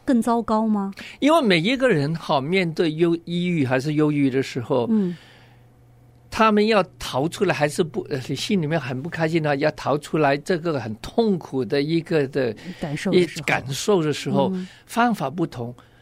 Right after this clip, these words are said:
Speaker 2: 如果他不要逃出来的话，他只有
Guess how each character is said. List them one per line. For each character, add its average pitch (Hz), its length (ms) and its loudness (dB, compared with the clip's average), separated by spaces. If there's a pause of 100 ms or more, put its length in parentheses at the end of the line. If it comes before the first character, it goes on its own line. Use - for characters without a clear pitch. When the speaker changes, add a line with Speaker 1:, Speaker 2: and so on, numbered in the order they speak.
(160)
Speaker 2:
如 233 180 4
果 220 140 0
他 - 220 -8
不 294 180 -4
要 226 520 0 (260)
逃 139 200 -2
出 151 180 -6
来 147 180 2
的 139 100 -4
话， 143 260 0 (200)
他 196 140 0
只 180 200 0
有 143 120 2